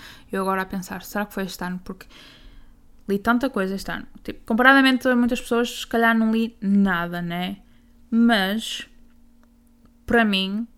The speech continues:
já se torna difícil lembrar-me do que li e do que não li, sabes? Sabes? Sabem? <laughs>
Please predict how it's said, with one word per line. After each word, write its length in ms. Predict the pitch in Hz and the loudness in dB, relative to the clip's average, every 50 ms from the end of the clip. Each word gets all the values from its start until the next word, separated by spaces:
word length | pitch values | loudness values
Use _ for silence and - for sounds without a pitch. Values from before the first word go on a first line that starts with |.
| _ _ 208 | _ _ -4
já 160 | 208 214 208 | -4 -4 -4
se 80 | - | -2
torna 300 | - 226 220 220 214 214 | -4 -2 -2 0 -2 -2
difícil 520 | 214 214 208 - 220 214 202 - 214 202 - - - - - _ _ _ - - - - - _ - - | -4 -6 -6 -6 -6 -8 -6 -6 -8 -8 -8 -14 -20 -20 -20 _ _ _ -20 -20 -20 -20 -20 _ -16 -8
lembrar-me 640 | 202 214 214 208 202 202 196 208 202 214 214 208 196 | -4 -2 0 0 0 2 2 4 4 4 2 -2 -4
do 100 | 202 196 | -6 -10
que 220 | - - - 214 | -14 -10 -8 -6
li 320 | 208 202 202 202 202 202 202 | -6 -4 -4 -4 -6 -6 -6
e 40 | |
do 140 | 196 190 196 | -8 -10 -10
que 80 | - 196 | -8 -8
não 180 | 202 202 196 | -6 -6 -6
li, 140 | 190 175 170 | -6 -8 -10
sabes? 480 | - - - 165 165 170 175 - - - _ _ - - | -12 -12 -12 -12 -12 -12 -12 -14 -16 -16 _ _ -20 -20
Sabes? 380 | _ - - 175 175 175 - - | _ -12 -8 -8 -8 -8 -12 -16
Sabem? 520 | - - - 180 180 185 196 202 220 214 - | -16 -14 -6 -4 -2 -2 0 -2 -2 -4 -4
<laughs> 60 | - | -6